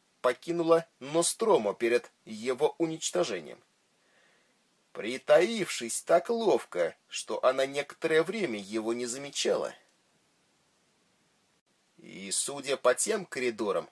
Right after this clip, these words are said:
что она видела на экранах, там был лабиринт комнат, множество лестниц — и могла затаиться целая сотня ксеноморфов.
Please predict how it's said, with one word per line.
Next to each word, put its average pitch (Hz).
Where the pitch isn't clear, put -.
что -
она 139
видела 156
на 117
экранах, 95
там 139
был 185
лабиринт 190
комнат, 165
множество 135
лестниц — 196
и 113
могла 120
затаиться 147
целая 220
сотня 139
ксеноморфов. 156